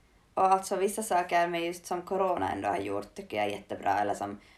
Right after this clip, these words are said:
det har ändå skapat en, okej, inte i år, men kanske det i framtiden kan liksom skapa en större flexibilitet i till exempel studier för personer som är,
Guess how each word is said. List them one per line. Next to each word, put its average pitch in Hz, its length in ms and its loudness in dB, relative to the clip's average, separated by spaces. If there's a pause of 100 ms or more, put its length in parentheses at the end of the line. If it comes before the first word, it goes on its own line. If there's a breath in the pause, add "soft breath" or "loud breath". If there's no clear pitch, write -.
(140 loud breath)
det 196 60 0
har 185 100 4
ändå 185 140 0
skapat 185 540 2
en, 202 140 -8 (320 soft breath)
okej, - 200 -2
inte 220 260 -2
i - 40 0
år, 185 400 4
men 185 420 0
kanske 190 300 0
det 190 80 2
i 180 80 0
framtiden 185 520 -2
kan 190 140 -4
liksom 196 180 -6
skapa 190 300 -2
en 202 60 -2
större - 280 -4
flexibilitet - 720 -6
i - 40 -14
till - 120 -10
exempel 98 320 -8
studier 101 580 0
för - 120 -10
personer - 520 -2
som 180 280 -6
är, - 180 -6